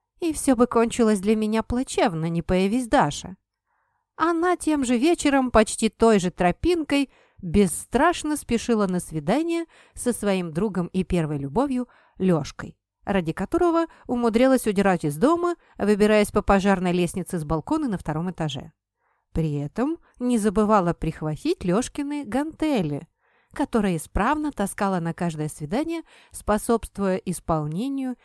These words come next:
его главной мечты – превращению в настоящего,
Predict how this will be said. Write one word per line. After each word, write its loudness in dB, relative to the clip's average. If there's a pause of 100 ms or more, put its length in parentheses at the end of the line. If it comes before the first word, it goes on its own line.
(100)
его -2
главной -4
мечты – -6 (500)
превращению 0
в -2
настоящего, -2